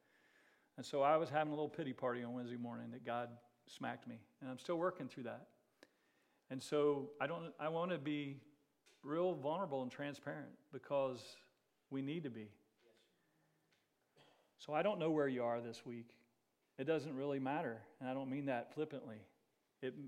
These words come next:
what, what I mean is God's gonna meet you there. And it doesn't take a turn of the clock tonight when the ball drops in New York City. I don't have to say, "Tomorrow I'll get it right." It could be the next moment.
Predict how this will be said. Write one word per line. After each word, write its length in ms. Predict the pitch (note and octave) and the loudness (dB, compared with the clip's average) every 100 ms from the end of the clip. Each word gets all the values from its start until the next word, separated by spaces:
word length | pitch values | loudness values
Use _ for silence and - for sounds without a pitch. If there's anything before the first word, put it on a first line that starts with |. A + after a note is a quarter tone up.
| - | -6
what, 360 | B2+ C3+ - - - | 0 0 -2 -12 -6
what 140 | C3 | -2
I 40 | |
mean 320 | B2+ D3 E3 C3 | 0 0 0 0
is 220 | A#2 A2+ - - | -2 -6 -14 -4
God's 280 | B2 B2+ B2+ | 2 2 0
gonna 180 | C3 A2+ | -4 -2
meet 280 | A#2+ C#3 A#2+ | -2 -4 -6
you 60 | |
there. 240 | G#2+ G#2 - _ _ - - - - - - _ - | -8 -10 -18 _ _ -20 -20 -20 -20 -20 -20 _ -4
And 100 | D3 | -2
it 80 | D#3+ | 2
doesn't 340 | D#3 E3+ F#3+ | 4 4 0
take 300 | C3+ F#3 F#3 | 2 4 4
a 60 | F3 | 2
turn 260 | - D#3+ D#3+ | 0 0 2
of 60 | |
the 80 | C3+ | -2
clock 380 | - D#3 E3+ - | 2 4 4 0
tonight 320 | C3+ B2+ C3 | -2 0 0
when 120 | C3+ | -2
the 60 | B2 | 0
ball 280 | B2 D3+ D3 | 6 6 6
drops 420 | B2+ B2+ C3 - | 2 0 -2 -4
in 80 | B2 | -2
New 80 | |
York 240 | B2+ B2 A#2 | -2 -2 -4
City. 380 | - C3+ A#2+ A2 - _ _ _ _ _ _ _ _ _ _ | -4 -4 -4 -8 -16 _ _ _ _ _ _ _ _ _ _
I 80 | C3 | 2
don't 240 | C#3+ E3+ C#3 | 2 2 2
have 200 | D#3+ D3+ | 2 2
to 100 | C#3 | -2
say, 240 | - D3 | 0 0
"Tomorrow 720 | C3+ C#3+ C3 D3 D#3+ B2+ A#2 A2+ - _ - | 0 -4 2 8 8 8 4 -6 -14 _ -6
I'll 140 | B2+ | -4
get 180 | B2 B2 | -2 -2
it 100 | A#2 | -2
right." 320 | A2+ A2 B2+ - _ _ _ _ _ - | -4 -6 -8 -18 _ _ _ _ _ -2
It 120 | C3+ | 0
could 120 | C#3+ | 0
be 80 | C3 | 0
the 100 | B2+ | 0
next 260 | B2+ A#2 | -2 -4
moment. 380 | B2 B2 C3+ A2+ | -2 -2 -2 -6